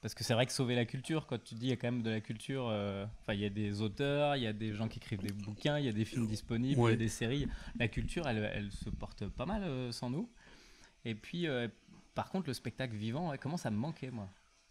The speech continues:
Speaker 2: Ben ouais, mais après, je me dis que, putain, qu'est-ce que c'est égoïste de se dire que le, nous, notre seul manque, en fait, c'est de pouvoir jouer, quoi.
Speaker 1: Ouais, ouais, c'est vrai que c'est, quand tu, quand tu vois les, les situations dans lesquelles peuvent se trouver des gens, euh,
Speaker 2: Ben ouais.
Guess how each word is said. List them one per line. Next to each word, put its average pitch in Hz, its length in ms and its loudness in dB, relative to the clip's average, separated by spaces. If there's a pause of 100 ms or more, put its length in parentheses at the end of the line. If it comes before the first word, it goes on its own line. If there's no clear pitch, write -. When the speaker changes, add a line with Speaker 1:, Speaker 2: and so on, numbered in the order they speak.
(220)
Speaker 2:
Ben 110 380 2
ouais, 147 260 8
mais 110 120 4
après, 135 260 6
je 127 200 6
me 120 80 6
dis 165 120 2
que, - 140 0
putain, - 460 0
qu'est-ce - 240 -2
que 135 140 0
c'est 120 200 2
égoïste 127 640 4 (200)
de 110 120 2
se 107 80 0
dire 123 260 4
que 120 100 2
le, 104 440 4
nous, 117 480 4
notre 127 240 6
seul 143 160 6
manque, 147 300 6
en 107 40 2
fait, 147 140 -2
c'est - 160 -2
de 104 280 2
pouvoir 104 360 0
jouer, 127 280 0
quoi. 104 180 -8 (260)
Speaker 1:
Ouais, 120 220 2 (300)
ouais, 135 100 -4
c'est 120 120 -6
vrai 143 120 -2
que - 80 -12
c'est, 113 400 -2
quand 120 120 -4
tu, 113 240 -6
quand 113 140 -2
tu - 140 -8
vois 123 180 0
les, 120 160 0
les 110 140 0
situations 123 520 -4
dans 127 100 -2
lesquelles 113 340 -2
peuvent 113 160 -4
se - 100 -6
trouver 120 380 -4
des 117 180 -2
gens, 139 380 -2
euh, 101 240 2 (920)
Speaker 2:
Ben 101 180 -2
ouais. 107 80 -4